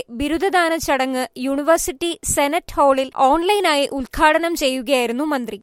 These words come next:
ആരോഗ്യ സർവകലാശാല വൈസ് ചാൻസലർ ഡോക്ടർ മോഹനൻ കുന്നുമ്മൽ ബിരുദദാനം നടത്തി.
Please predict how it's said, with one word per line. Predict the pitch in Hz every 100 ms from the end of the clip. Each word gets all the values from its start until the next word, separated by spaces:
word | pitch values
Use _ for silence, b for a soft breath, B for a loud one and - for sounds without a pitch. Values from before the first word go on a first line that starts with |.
| _
ആരോഗ്യ | 269 285 359 330
സർവകലാശാല | 392 381 349 339 330 330 320 294 285
വൈസ് | 262 269 302 -
ചാൻസലർ | 320 262 262 262 262 - 247
ഡോക്ടർ | 262 262 - 294
മോഹനൻ | 269 254 277 320 349
കുന്നുമ്മൽ | 262 247 240 277 349
ബിരുദദാനം | 247 277 285 285 269 240 370
നടത്തി. | 302 254 233